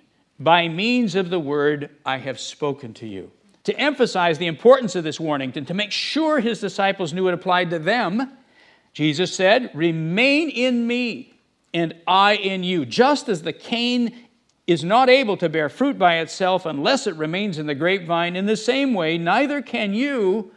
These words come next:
unless you remain in me." We notice in this statement two important phrases. He again used the words "in me" and "in you." In, those two directions of being in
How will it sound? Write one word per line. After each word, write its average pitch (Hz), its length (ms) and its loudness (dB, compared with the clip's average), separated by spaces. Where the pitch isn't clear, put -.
unless 196 400 -4
you 202 480 0
remain 170 480 -4
in 170 140 -4
me." 165 460 -8
We 190 120 -4
notice 254 360 2
in 208 80 2
this 185 160 -2
statement 190 380 0
two 180 160 -2
important 175 400 0
phrases. 220 560 -6
He 247 180 2
again 285 420 2
used 196 320 2
the 190 80 2
words 185 520 0
"in 240 300 4
me" 240 420 2
and 196 180 -4
"in 208 220 0
you." 202 400 0
In, 190 260 -2
those 247 300 4
two 277 180 -2
directions 226 540 -2
of 165 120 -2
being 185 480 -4
in 160 440 -2